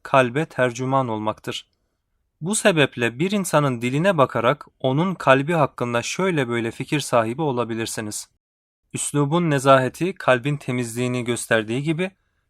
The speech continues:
kabalık ve huşuneti de kalbin fesadına delalet eder. Dahası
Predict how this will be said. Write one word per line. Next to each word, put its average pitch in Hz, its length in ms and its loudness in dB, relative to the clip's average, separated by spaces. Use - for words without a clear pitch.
kabalık 135 520 4
ve 143 40 2
huşuneti 131 680 -4
de 160 200 0
kalbin 123 380 2
fesadına 123 640 0
delalet 107 460 0
eder. 113 340 -8
Dahası 165 640 4